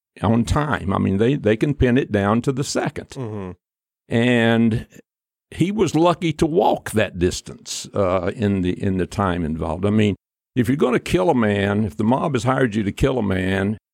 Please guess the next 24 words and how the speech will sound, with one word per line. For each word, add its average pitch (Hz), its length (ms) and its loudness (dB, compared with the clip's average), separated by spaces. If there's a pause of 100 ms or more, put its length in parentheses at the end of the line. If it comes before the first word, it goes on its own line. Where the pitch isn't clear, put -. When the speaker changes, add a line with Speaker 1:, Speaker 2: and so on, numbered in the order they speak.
(360)
Speaker 1:
you 131 120 2
don't 165 300 -2 (140)
wait 139 280 0
in 113 120 2
line 110 540 0
at 87 160 -6
the - 80 -10
Western 107 440 0
Union 123 360 2
station 92 640 0 (360)
with 104 220 0
one 123 320 2
minute 117 340 2
to 104 80 0
go 113 360 4
before 104 380 0
they 107 140 0
transfer 92 640 -2
Oswald. 85 720 -4
The 110 140 2
other 190 260 2
thing 117 140 0
was 101 220 2
transfer, - 600 -4